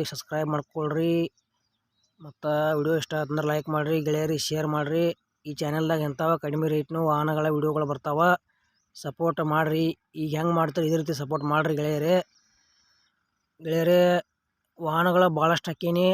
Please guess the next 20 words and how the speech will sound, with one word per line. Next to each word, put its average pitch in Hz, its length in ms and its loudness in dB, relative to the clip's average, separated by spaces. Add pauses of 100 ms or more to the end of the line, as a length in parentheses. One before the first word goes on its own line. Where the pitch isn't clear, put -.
(100)
ಅದ್ರಾಗ 165 420 -2
ನಂಬರ್ 160 320 2
ತೆಗೆದ್ನರ 165 600 0
ಮಾರಿದಾವ 160 500 2
ಅಂತ 170 160 -2
ತಿಳ್ಕೊಳ್ರಿ. 165 600 0 (240)
ನಂಬರ್ 160 340 0
ಇದ್ದು 165 180 0
ಅಂದ್ರೆ 170 220 2
ಇನ್ನೂ 165 220 0
ವಾಹನಗಳ 160 400 2
ಮಾರಿಲ್ಪ 156 460 -2
ಅಂತ 165 200 0
ತಿಳ್ಕೊಳ್ರಿ. 156 580 -2
ನೀವು 170 140 -2
ತಗೋ-, 160 400 0
ತಗೊಳ್ಳೋ 170 320 0 (140)
ವಾಹನಗಳ 160 400 2 (600)
ಭಾಳಷ್ಟು 151 420 -2
ಅದಾವ 165 160 2